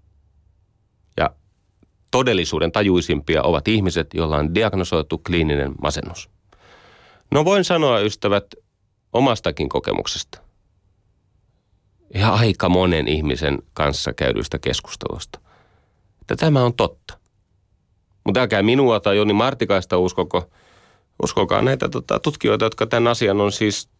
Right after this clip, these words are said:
tuhansilla ja kymmenillä tuhansilla, ö,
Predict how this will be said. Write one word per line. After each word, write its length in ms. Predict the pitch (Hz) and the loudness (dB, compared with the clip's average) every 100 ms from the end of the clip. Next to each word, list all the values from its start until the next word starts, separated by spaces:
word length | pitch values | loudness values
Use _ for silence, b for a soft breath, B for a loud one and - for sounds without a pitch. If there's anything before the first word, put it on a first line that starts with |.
| _ | _
tuhansilla 500 | 120 117 98 95 95 | 2 4 2 2 2
ja 80 | 95 | 2
kymmenillä 440 | - 98 95 90 | 2 2 4 2
tuhansilla, 640 | 87 98 90 82 - 82 80 - _ _ _ _ _ _ _ _ _ _ _ - | 2 0 0 0 0 0 0 -4 _ _ _ _ _ _ _ _ _ _ _ -6
ö, 320 | 85 80 76 | -2 0 -2